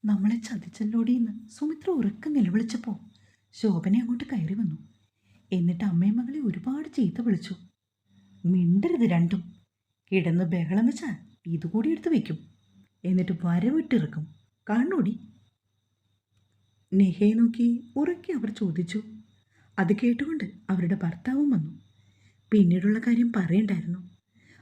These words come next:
അവരെ രണ്ടുപേരെ ഒരുപാട് ഉപദ്രവിച്ചപ്പോ നിഹ അമ്മാവൻ്റെ കാലിൽ വീണു. "എടി മുടിഞ്ഞവളെ,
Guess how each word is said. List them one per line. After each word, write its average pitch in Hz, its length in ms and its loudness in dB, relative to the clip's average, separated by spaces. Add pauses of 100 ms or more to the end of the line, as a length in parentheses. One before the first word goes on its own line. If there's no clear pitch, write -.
അവരെ 311 240 2
രണ്ടുപേരെ 262 520 4
ഒരുപാട് 220 440 0
ഉപദ്രവിച്ചപ്പോ 208 640 -2 (560)
നിഹ 196 220 4
അമ്മാവൻ്റെ 208 460 2
കാലിൽ 196 380 -2
വീണു. 185 260 -2 (960)
"എടി 180 160 0
മുടിഞ്ഞവളെ, 196 580 2